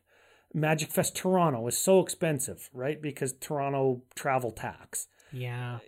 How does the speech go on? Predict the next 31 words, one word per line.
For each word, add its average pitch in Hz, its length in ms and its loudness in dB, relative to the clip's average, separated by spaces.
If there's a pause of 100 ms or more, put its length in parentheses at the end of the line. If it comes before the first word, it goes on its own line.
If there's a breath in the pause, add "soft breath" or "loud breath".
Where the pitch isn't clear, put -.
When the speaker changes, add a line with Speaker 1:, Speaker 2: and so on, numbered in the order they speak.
(160)
Speaker 1:
We, 175 440 -2
we 180 180 4
wanna 180 300 4
be 214 100 6
able 190 140 4
to 180 80 0
document 143 640 0
that 156 220 0
and 131 160 -4
capture 139 500 -6
what 131 220 0
a 127 40 0
Magic 123 420 -2
Fest - 380 -4
is, 147 540 -2 (360 soft breath)
what 131 200 0
a 127 40 -2
convention 131 800 0
is, 143 380 2
like 143 180 0
Gen 185 300 4
Con. 101 280 -8 (680)
It's - 160 -4
the 190 80 4
biggest 185 340 6
gaming 180 220 4
Speaker 2:
Yeah. 165 80 2
Speaker 1:
convention 165 400 2
in 160 80 2
the 156 60 2
world. 147 420 2